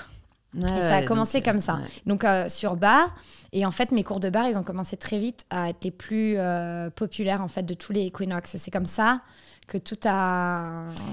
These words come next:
Speaker 1: Que
Speaker 2: Et
Speaker 1: tout
Speaker 2: co-,
Speaker 1: s'est emballé.
Speaker 2: comment tu l'expliques, ça ? Est-ce que t'avais une, euh, une attitude particulière ? Est-ce que t'avais une façon de faire particulière ? Qu'un, qu'est-ce qui a fait que tout le monde se sont, euh, s'est arraché tes cours ?
Speaker 1: Alors, je pense deux choses.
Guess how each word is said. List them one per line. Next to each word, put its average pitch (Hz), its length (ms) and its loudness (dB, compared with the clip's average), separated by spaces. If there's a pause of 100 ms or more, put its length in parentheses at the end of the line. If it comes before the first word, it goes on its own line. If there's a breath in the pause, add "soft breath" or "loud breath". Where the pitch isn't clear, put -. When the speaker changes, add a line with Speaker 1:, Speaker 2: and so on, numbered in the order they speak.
(100)
Speaker 1:
Que 220 60 -2
Speaker 2:
Et 190 60 -2
Speaker 1:
tout - 120 -2
Speaker 2:
co-, 233 60 4
Speaker 1:
s'est 226 80 2
emballé. 196 460 2
Speaker 2:
comment 220 240 2
tu 233 120 -2
l'expliques, 190 420 -2
ça ? 156 260 2
Est-ce 165 160 0
que 202 60 -4
t'avais 160 380 2
une, 165 240 2
euh, 139 340 2 (480 loud breath)
une 160 180 4
attitude 156 380 -2
particulière ? 175 680 2
Est-ce 165 180 2
que - 80 -4
t'avais 160 600 4
une 143 380 2
façon 190 420 0
de 180 60 0
faire 196 300 2
particulière ? 190 840 0
Qu'un, 160 160 0
qu'est-ce - 200 -4
qui 180 140 -2
a 160 80 2
fait 196 280 -4
que 143 460 0 (440 loud breath)
tout - 100 -8
le 175 60 2
monde 170 80 2
se 170 100 -2
sont, 156 180 -2
euh, 143 200 0
s'est 143 160 -4
arraché 147 260 0
tes 156 100 -4
cours ? - 220 -2
Speaker 1:
Alors, 202 480 0 (380)
je - 160 -4
pense 285 260 2
deux 233 140 4
choses. 202 280 -2